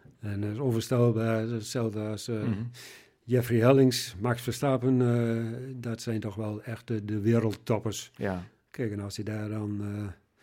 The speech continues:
Speaker 1: op drieënzeventig jaar een keer meer rond zou kunnen mogen rijden, dat zou ik wel gaaf vinden, ja.
Speaker 2: Ja, dat
Speaker 1: Ja.
Speaker 2: snap ik. Mooi. Hey, wist je dat we al, eh, vijftig minuten bezig zijn, Henk? Ruim vijftig minuten.
Speaker 1: Oeh, de tijd die vliegt.
Speaker 2: Ja, hè?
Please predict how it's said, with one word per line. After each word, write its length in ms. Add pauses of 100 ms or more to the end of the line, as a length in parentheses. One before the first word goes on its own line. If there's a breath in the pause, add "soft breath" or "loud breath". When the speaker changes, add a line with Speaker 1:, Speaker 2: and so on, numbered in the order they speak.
(420 soft breath)
Speaker 1:
op 100
drieënzeventig 640
jaar 240
een 140
keer 380
meer 200
rond 220
zou 200
kunnen 280
mogen 320
rijden, 380
dat 100
zou 180
ik 60
wel 100
gaaf 320
vinden, 300
ja. 140 (180)
Speaker 2:
Ja, 220
dat 100
Speaker 1:
Ja. 100
Speaker 2:
snap 140
ik. 120 (120)
Mooi. 280 (680 loud breath)
Hey, 160
wist 200
je 60
dat 160
we 100
al, 220
eh, 80
vijftig 400
minuten 320
bezig 200
zijn, 240
Henk? 200
Ruim 240
vijftig 320
minuten. 360 (420)
Speaker 1:
Oeh, 160 (200)
de 140
tijd 240
die 100
vliegt. 360
Speaker 2:
Ja, 180
hè? 80